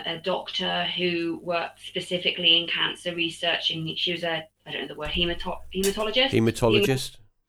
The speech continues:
Speaker 1: yeah. So very respectable people, you know, and they turned up at her home. They walked through the entranceway into the kitchen. She said she put the kettle on, made them a cup of tea,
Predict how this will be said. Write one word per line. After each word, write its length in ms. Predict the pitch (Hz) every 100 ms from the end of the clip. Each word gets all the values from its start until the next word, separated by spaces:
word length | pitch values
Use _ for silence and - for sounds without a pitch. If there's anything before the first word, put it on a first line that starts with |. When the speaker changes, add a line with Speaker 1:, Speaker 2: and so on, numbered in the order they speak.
| _
Speaker 1:
yeah. 280 | 180 165 165 - - - - - - - -
So 260 | - 285 196 196 -
very 440 | 285 285 277 269
respectable 680 | 247 247 - - - 220 220
people, 760 | 214 220 202 202 190 190 190 190
you 140 | 180
know, 320 | 175 165 170 - _ _ _ _ _ _ - - -
and 520 | 202 202 196 202 196 - - _ -
they 580 | 202 202 202 190 381 - - _ -
turned 340 | 277 262 226
up 180 | 233 226
at 60 | 202
her 120 | 190
home. 560 | 196 220 220 220 220 214
They 200 | 170 175
walked 300 | 226 269 - -
through 560 | 220 220 202 196 190 185 -
the 160 | - 233
entranceway 680 | 233 - 196 - 202 190 233
into 220 | 233 185
the 80 | 180
kitchen. 640 | - - - 180 175 185 - -
She 120 | - -
said 220 | 175 165
she 140 | 185 -
put 120 | -
the 80 | -
kettle 300 | - 202 196 185
on, 120 | 214
made 200 | 262 220
them 100 | 202
a 60 |
cup 160 | 196 -
of 80 | -
tea, 340 | - 180 185